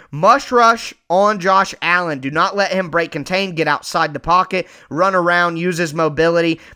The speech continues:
Just sit back, have a contained rush, make him make throws from the pocket.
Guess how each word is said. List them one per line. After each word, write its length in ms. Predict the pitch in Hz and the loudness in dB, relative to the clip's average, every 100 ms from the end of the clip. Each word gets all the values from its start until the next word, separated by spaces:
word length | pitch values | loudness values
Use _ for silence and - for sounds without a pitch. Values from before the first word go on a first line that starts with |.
| - | -8
Just 220 | 147 143 | -4 -4
sit 280 | - 202 196 | -2 -2 0
back, 380 | 202 196 190 - _ | 2 2 0 -4 _
have 160 | - 170 | -2 -2
a 40 | |
contained 600 | 156 147 127 185 214 226 202 | -2 -6 -6 -4 -2 -4 -2
rush, 560 | 180 185 180 - - - - | 2 4 2 0 -8 -18 -8
make 260 | 165 185 214 | -2 -2 0
him 180 | 196 180 | -2 0
make 240 | 180 175 | -2 0
throws 380 | 170 165 165 - | 2 4 2 -2
from 320 | - 151 156 | -2 0 0
the 80 | 139 | -2
pocket. 520 | 170 156 147 127 | 0 0 0 -8